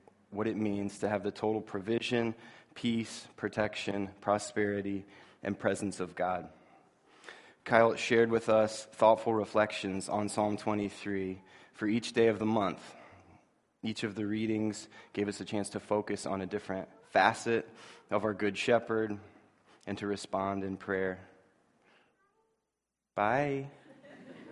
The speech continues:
I love you. I hope Kyle's,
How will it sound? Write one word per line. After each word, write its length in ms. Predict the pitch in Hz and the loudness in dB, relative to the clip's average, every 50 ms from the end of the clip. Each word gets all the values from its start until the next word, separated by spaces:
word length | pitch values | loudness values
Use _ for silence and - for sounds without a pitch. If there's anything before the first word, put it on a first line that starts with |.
| - - - - - - - - - - - - - - - - - - - - - - - | -18 -18 -18 -20 -20 -20 -20 -20 -20 -20 -20 -20 -20 -20 -20 -20 -20 -20 -20 -20 -20 -12 -6
I 80 | 104 101 | -4 -2
love 320 | 101 98 101 101 120 143 | 0 2 2 2 0 -2
you. 280 | 151 139 131 131 131 135 131 - - - - - - - - - - - - - - - - - - - - - - - - - - - - - - - - - - - _ _ - - - _ _ _ _ _ _ _ _ _ _ _ _ _ _ _ _ _ _ _ _ _ _ _ _ _ _ _ - - - - | -2 0 0 0 -2 -4 -6 -12 -20 -20 -20 -20 -20 -20 -20 -20 -20 -20 -18 -18 -18 -18 -18 -18 -18 -20 -18 -18 -20 -20 -20 -20 -20 -20 -20 -20 -20 -20 -20 -20 -20 -20 _ _ -20 -20 -20 _ _ _ _ _ _ _ _ _ _ _ _ _ _ _ _ _ _ _ _ _ _ _ _ _ _ _ -20 -18 2 6
I 100 | - 135 | 8 10
hope 260 | 147 156 151 151 - | 10 10 8 8 6
Kyle's, 500 | - 139 135 135 135 127 123 117 - - | 8 10 10 12 12 10 8 6 0 -8